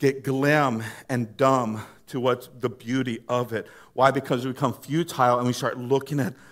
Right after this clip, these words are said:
other things. We look at our problems, we look at our doubts, we look at other things instead of God and his beautiful gift of Jesus and creation. All right. 'Cause they became futile.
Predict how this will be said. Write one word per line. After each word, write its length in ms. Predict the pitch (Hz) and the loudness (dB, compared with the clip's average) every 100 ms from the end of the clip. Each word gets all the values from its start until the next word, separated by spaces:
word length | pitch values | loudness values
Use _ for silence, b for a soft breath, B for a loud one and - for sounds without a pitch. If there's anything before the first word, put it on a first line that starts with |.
| b b - | b b 0
other 260 | 131 120 | 2 0
things. 320 | 113 135 113 | -4 -4 -4
We 140 | 117 135 | -6 0
look 240 | 143 151 | 0 0
at 60 | 143 | -2
our 100 | 120 | -2
problems, 640 | - - 143 135 127 107 | -6 0 4 4 0 -6
we 80 | 123 | -2
look 220 | 139 139 | -2 0
at 60 | 143 | 0
our 120 | 127 | -2
doubts, 420 | - 127 131 131 | 0 2 2 0
we 80 | 147 | -4
look 220 | 139 143 | -4 -2
at 80 | 139 | 0
other 160 | 139 - | -2 -2
things 200 | 113 107 | -10 -10
instead 460 | 107 - 147 156 | -10 -6 0 2
of 240 | 160 135 b b b b b b _ _ _ _ | 2 -2 b b b b b b _ _ _ _
God 640 | 135 120 139 113 - - B B B B B B B B - | 0 2 4 2 -2 -14 B B B B B B B B -8
and 140 | 107 | -6
his 140 | 101 - | -6 -10
beautiful 960 | - 110 127 143 135 120 - 107 101 b b b _ | -16 -8 0 0 0 -4 -6 -8 -8 b b b _
gift 400 | 101 131 127 - - | -2 2 2 0 -6
of 180 | 104 - | -8 -6
Jesus 440 | 127 123 104 - - | -8 -6 -8 -12 -8
and 180 | 104 | -8
creation. 520 | - 117 107 92 90 - - - _ _ _ _ _ _ _ 95 | -8 -8 -8 -8 -14 -18 -20 -20 _ _ _ _ _ _ _ -12
All 60 | |
right. 140 | 90 - _ b b b b b - | -12 -12 _ b b b b b 2
'Cause 140 | 139 | 4
they 100 | 139 | 4
became 240 | 139 143 120 | 4 0 0
futile. 760 | - 151 160 147 127 98 | -4 -2 0 2 4 2